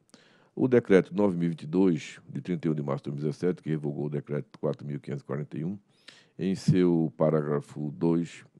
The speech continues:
do artigo oitavo, traz o comando que até o início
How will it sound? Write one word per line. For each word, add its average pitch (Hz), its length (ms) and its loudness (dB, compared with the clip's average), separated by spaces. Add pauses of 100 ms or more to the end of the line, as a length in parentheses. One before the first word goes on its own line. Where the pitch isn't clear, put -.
(140)
do 71 360 -2
artigo 78 420 -6
oitavo, 78 540 0
traz 87 520 2 (500)
o 90 100 -2
comando 95 500 4
que - 100 0
até 92 240 4
o 117 60 6
início 92 420 0